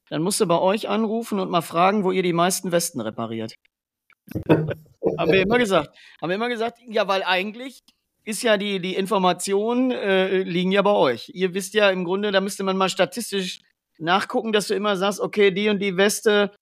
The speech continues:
Speaker 1: so und so viele Löcher", dann kannst du mal dahinter schreiben, Rasse und Zwinger. Da könnte man mal eine Statistik erheben.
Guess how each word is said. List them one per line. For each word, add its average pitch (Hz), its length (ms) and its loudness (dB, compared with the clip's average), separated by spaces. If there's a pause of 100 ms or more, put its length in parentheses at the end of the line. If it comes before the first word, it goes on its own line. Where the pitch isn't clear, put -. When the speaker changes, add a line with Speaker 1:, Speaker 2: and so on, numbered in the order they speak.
(220)
Speaker 1:
so 175 120 2
und 202 120 4
so 196 100 0
viele 180 220 2
Löcher", 202 360 4
dann 190 140 2
kannst 214 180 -2
du 220 40 -2
mal 180 180 2
dahinter 185 280 2
schreiben, 180 280 0
Rasse 196 360 4
und 185 220 -4
Zwinger. 208 500 2 (400)
Da 156 80 -8
könnte 208 200 -4
man 196 160 0
mal 196 60 2
eine 190 140 0
Statistik 175 600 -4
erheben. 117 360 -8